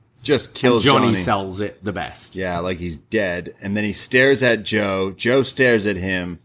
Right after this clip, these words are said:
Speaker 1: And then he puts Johnny up to bed with the elbow to the back of the head. And, yeah, Kross wins the match and retains the N X T title. And I am sad.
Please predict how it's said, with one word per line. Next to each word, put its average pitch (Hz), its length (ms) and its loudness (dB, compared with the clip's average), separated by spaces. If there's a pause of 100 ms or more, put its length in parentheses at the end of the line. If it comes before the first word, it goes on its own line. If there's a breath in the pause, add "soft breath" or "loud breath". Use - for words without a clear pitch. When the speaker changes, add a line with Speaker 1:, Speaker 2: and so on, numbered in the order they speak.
(460 soft breath)
Speaker 1:
And 98 120 0
then 98 80 0
he 92 80 0
puts 120 420 0
Johnny 104 680 2
up - 240 -6
to 101 120 -2
bed 90 300 0
with 87 160 -6
the - 180 -6
elbow 101 400 2
to 92 160 -4
the 92 80 2
back 85 320 -2
of 80 80 -12
the 85 80 0
head. 80 480 -6
And, 76 480 -8 (380)
yeah, 76 300 -12 (120)
Kross - 560 -2 (440)
wins 127 420 2
the 123 80 4
match 95 600 -2 (480 soft breath)
and 92 440 -4
retains 175 560 2
the 151 120 6
N 147 120 4
X 127 160 2
T 123 160 -4
title. 107 600 -2 (480 soft breath)
And 104 220 -4
I 101 240 -2
am 98 160 -4
sad. 67 560 -12